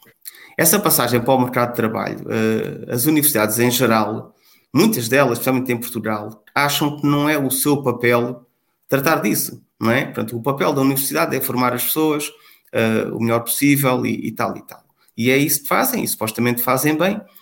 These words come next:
Bom, e a partir daí, ah, como ainda por cima nas engenharias não é difícil arranjar emprego, as universidades não acham que,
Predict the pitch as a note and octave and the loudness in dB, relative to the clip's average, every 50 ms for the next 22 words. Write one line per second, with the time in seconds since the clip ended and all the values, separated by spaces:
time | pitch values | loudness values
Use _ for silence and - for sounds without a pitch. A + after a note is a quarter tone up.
0 | - - _ - - - - - B2+ B2 - C#3 C#3 C#3+ G3+ F#3+ F3 F#3 F3 D3 | -20 -12 _ -8 -6 -4 0 2 2 2 2 2 2 2 2 2 4 4 4 6
1 | A#2 G#2 - - - - _ _ _ _ _ _ _ _ - - - A2 A2 G#2+ | 4 2 0 -2 -8 -14 _ _ _ _ _ _ _ _ -10 -6 -2 -2 -2 -2
2 | A2 - C3+ C3+ C#3 C#3 C3+ C#3 C#3 - - - - D3 C#3 B2+ A2+ A2 - - | 0 4 6 6 6 6 6 4 2 0 -2 -2 2 2 2 2 2 -2 -4 -8
3 | - - - A2+ A2+ A#2+ B2 A#2+ A#2+ B2+ B2 B2 B2+ B2+ B2 A2+ A2+ A2+ A2+ A2+ | -6 -4 -2 -2 0 0 0 -2 0 -2 -2 0 2 0 0 0 0 -2 -2 0
4 | A2+ A2+ A2 A2+ A2+ - B2+ A#2 - - G#2+ G#2+ G#2 A2+ A#2 B2+ B2+ C3 C3+ C3+ | 0 0 -2 -4 -4 -2 -2 -2 -2 -2 -4 -4 -6 -6 -4 -4 -2 -2 -2 -2
5 | C3+ D#3 D3+ D3+ D3+ D3+ - - - - _ - - C3 C#3 D3+ D3+ D#3 D#3+ - | -2 -2 -4 -4 -4 -6 -12 -18 -20 -20 _ -4 0 2 2 2 2 2 2 0
6 | - D#3+ D#3+ D#3 D#3 D#3+ D#3+ D#3+ D#3+ D#3+ E3 E3 E3 - - D#3+ D#3+ D#3+ - - | 0 0 0 0 0 -2 0 0 0 0 0 0 -2 -2 -4 -4 -6 -4 -2 2
7 | D#3+ D#3+ D#3+ E3 E3 - | 4 6 6 4 4 0